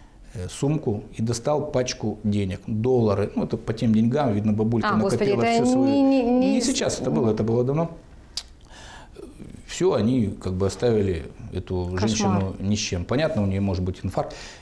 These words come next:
Speaker 1: Я про другое. Они, есть действительно вундеркинды в этом деле.
Speaker 2: Мгм.
Speaker 1: В-, их можно вычислять на самом деле.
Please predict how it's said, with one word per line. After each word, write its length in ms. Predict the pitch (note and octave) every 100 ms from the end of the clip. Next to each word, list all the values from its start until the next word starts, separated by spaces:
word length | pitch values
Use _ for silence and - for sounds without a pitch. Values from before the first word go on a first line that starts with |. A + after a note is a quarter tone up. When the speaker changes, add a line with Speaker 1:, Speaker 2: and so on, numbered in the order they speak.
| -
Speaker 1:
Я 260 | G2+ A2
про 160 | A2 A2+
другое. 460 | A2+ A#2+ G#2+ F2+ - - - -
Они, 500 | G#2 A#2 A2 G2 - - - - - -
есть 220 | B2+ B2+
действительно 360 | A#2 D3 C3 G#2+
вундеркинды 720 | A#2 A#2 A#2+ - A2 F2 E2 -
в 60 |
этом 260 | G2 - G2+
деле. 340 | G2+ F#2 E2+ -
Speaker 2:
Мгм. 300 | A3+ A3 B3+ A#3+
Speaker 1:
В-, 380 | G#2 B2 B2 A#2
их 260 | E3 A3+
можно 280 | F3 D3 C#3+
вычислять 480 | C3+ D3 - - -
на 80 | F2+
самом 340 | F#2+ F#2+ F#2+
деле. 260 | F2+ E2